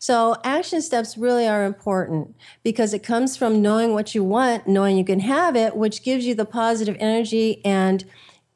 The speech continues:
impetus to move forward to take action on your, on your heart's desires.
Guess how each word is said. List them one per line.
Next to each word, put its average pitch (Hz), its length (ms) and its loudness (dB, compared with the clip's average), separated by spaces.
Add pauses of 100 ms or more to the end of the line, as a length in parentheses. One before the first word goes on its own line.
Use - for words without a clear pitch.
impetus 262 760 -2
to 247 500 2 (280)
move 254 300 4
forward 269 640 0
to 208 80 -10
take 202 260 -2
action 180 680 -4 (160)
on 185 120 2
your, 185 300 0
on 175 160 2
your 180 80 2
heart's 170 300 0
desires. 156 720 -4